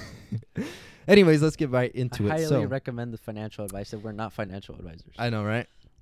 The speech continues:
Speaker 2: Go
Speaker 1: But
Speaker 2: ahead. <laughs>
Speaker 1: wink, wink, wink, take it. Anyways, uh, there's a lot of things when you, uh, think of credit. Instantly, people go to credit cards, they go to loans. Credit is something that usually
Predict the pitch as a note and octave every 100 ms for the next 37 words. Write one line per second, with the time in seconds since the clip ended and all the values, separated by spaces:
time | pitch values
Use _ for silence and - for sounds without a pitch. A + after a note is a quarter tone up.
0 | _ _ B2 C3+ B2+ - - C3 B2 B2
1 | - A2 A#2 G#2 - A#2 - - - _
2 | _ _ C3+ C#3+ A2+ G#2 G2+ - _ A#2+
3 | A#2 A2+ G#2 G#2 - _ _ - D#3 F#3
4 | E3 C3+ A#2 A2 G2 - A2+ A2 A2 G#2+
5 | G#2+ G2+ G2+ G#2+ G2 - - G2+ G#2+ _
6 | _ _ A#2+ A2+ - A2 G#2 G#2 - G#2
7 | F#2+ - B2 - G#2+ G#2 F#2 - G2+ G2+
8 | G2 A2+ A#2+ G2 - - - - - _
9 | - E3+ F3 D3+ - C#3+ C#3+ D3 C#3 A#2
10 | A2+ G#2+ - _ _ - B2+ C#3 B2+ C#3
11 | B2 A2